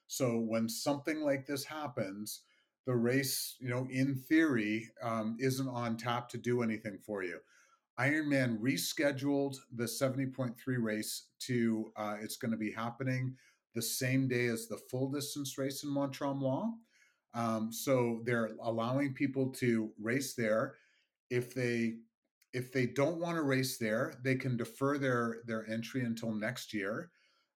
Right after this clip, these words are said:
They can transfer their entry to any open races in North America this year, or they can get a refund. So,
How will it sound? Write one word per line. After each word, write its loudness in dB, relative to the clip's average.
They 4
can -2
transfer -2
their 0
entry -2
to -6
any 2
open 0
races -2
in 0
North -2
America -4
this -4
year, 0
or 4
they 0
can -2
get 4
a 2
refund. 0
So, 2